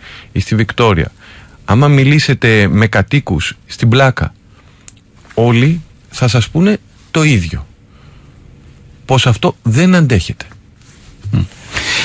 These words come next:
Speaker 2: Ε, α-, απλώς αισθάνομαι ότι, α, αν καταλαβαίνω σωστά, μου λέτε ότι το περισσότερο που μπορεί να κάνει ο δήμαρχος, ο όποιος δήμαρχος, είναι απλώς να αξιοποιήσει το δημόσιο βήμα για να μεταφέρει αυτή την αγωνία. Δεν μπορεί να το λύσει.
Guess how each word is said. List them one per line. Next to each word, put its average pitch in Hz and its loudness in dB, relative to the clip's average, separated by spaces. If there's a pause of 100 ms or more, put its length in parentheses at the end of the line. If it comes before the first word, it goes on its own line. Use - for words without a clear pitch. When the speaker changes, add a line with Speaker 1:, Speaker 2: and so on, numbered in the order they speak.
Speaker 2:
Ε, 95 2
α-, 101 0
απλώς 123 0
αισθάνομαι 131 2
ότι, 127 0 (400)
α, 123 0
αν 123 2
καταλαβαίνω 117 4
σωστά, 135 2
μου 123 2
λέτε 135 2
ότι 131 0 (120)
το 135 -2
περισσότερο 127 2
που 123 0
μπορεί 127 2
να 127 4
κάνει 123 2
ο 113 2
δήμαρχος, 113 0
ο 117 2
όποιος 113 0
δήμαρχος, 143 2
είναι 147 2
απλώς 143 2
να 147 4
αξιοποιήσει 131 0
το 135 2
δημόσιο 123 2
βήμα 135 4
για 131 4
να 123 4
μεταφέρει 123 2
αυτή 120 0
την 127 0
αγωνία. 123 4
Δεν 113 4
μπορεί 120 4
να 123 2
το 120 2
λύσει. - -2